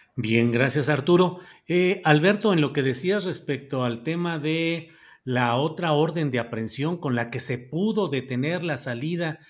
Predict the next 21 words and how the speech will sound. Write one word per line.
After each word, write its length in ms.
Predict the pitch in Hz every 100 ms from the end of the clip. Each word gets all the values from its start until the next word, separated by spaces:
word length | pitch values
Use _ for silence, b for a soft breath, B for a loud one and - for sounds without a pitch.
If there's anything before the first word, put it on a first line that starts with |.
| b
de 100 | 127
Rosario 360 | 120 117 143 147
Robles, 400 | 131 156 156 135
mira, 360 | 139 147 156 -
el 220 | 131 135
ocho 340 | 170 190 214 180
de 120 | 143
agosto, 640 | 123 151 - - 196 202 _ _ _ _
eh, 560 | 127 123 123 123 123 120
publicamos 600 | 123 117 - 151 160 156
en 140 | 120 110
el 140 | 107
portal, 680 | - 117 - 135 143 139 b b b b
eh, 340 | 123 117 113 117
que 220 | 120 117
yo 180 | 127 127
dirijo 480 | 135 147 147 143
de 240 | 117 110 107
julioastillero 720 | - 127 131 127 117 127 131
punto 340 | 131 135 139
com, 340 | - 156 156